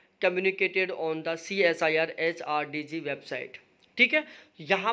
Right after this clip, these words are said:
पर लिखा हुआ है कि जो सीएसआईआर नेट का एग्जाम है, वो कंडक्ट होगा जब, अ, जो कोरोना की पैंडेमिक सिचुएशन है, वो बिल्कुल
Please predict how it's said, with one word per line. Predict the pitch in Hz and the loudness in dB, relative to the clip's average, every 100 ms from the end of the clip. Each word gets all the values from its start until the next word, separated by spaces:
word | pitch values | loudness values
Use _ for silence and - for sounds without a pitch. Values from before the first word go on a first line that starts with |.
| - | -2
पर | 233 | -4
लिखा | 214 - 190 | -4 -2 0
हुआ | 180 | 2
है | 185 190 | 2 2
कि | 202 | -4
जो | 180 208 | -6 -4
सीएसआईआर | - 190 180 190 190 185 | 0 2 4 4 4 4
नेट | 180 170 | 2 -2
का | 175 | -2
एग्जाम | 175 156 147 165 175 | -4 -2 -4 -2 -4
है, | 185 | -4
वो | 185 | -6
कंडक्ट | 185 175 156 170 180 | -6 -4 0 2 0
होगा | 175 147 151 160 180 156 | -4 -4 -2 0 0 2
जब, | 185 185 208 - - - | 0 2 0 -6 -18 -2
अ, | 160 | 2
जो | 160 170 | 2 2
कोरोना | 175 180 185 190 185 | 2 4 6 6 4
की | 190 | 0
पैंडेमिक | 180 165 170 180 196 | 0 0 0 -2 -4
सिचुएशन | 190 175 160 160 165 | -6 -6 -6 -2 -2
है, | |
वो | 165 170 | 0 0
बिल्कुल | 151 147 220 | -2 -2 -2